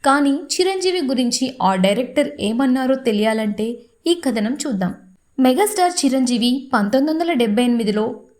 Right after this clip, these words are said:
కెరీర్ ప్రారంభించారు. కేవలం పదేళ్లలోనే వంద సినిమాల్లో చిరంజీవి నటించారు. మొదట్లో ఎలాంటి అవకాశం వచ్చినా నటించిన చిరంజీవి ఆ తర్వాత హీరోగా సినిమాలు చేశారు. టాలీవుడ్లో తిరుగులేని హీరోగా ఎదిగారు.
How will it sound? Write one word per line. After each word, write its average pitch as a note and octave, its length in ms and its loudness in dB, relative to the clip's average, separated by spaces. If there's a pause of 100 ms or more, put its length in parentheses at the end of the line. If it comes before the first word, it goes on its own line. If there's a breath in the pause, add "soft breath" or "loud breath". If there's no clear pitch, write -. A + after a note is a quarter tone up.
కెరీర్ A3+ 400 2
ప్రారంభించారు. G#3+ 680 -2 (380)
కేవలం E4 460 4
పదేళ్లలోనే C4+ 760 2 (240 loud breath)
వంద C4 240 4
సినిమాల్లో D4 520 2
చిరంజీవి B3 540 0
నటించారు. A3 580 -2 (460)
మొదట్లో B3+ 540 4
ఎలాంటి C#4 400 0
అవకాశం C4+ 580 2
వచ్చినా B3 500 0 (100)
నటించిన D4 460 0
చిరంజీవి C#4 760 0 (260 loud breath)
ఆ C#4+ 100 4
తర్వాత E4+ 480 0
హీరోగా A#3 520 -2
సినిమాలు G#3+ 420 -4 (120)
చేశారు. G#3+ 280 -4 (720)
టాలీవుడ్లో C4 580 4
తిరుగులేని C#4 580 2
హీరోగా B3 400 0
ఎదిగారు. A3 640 -2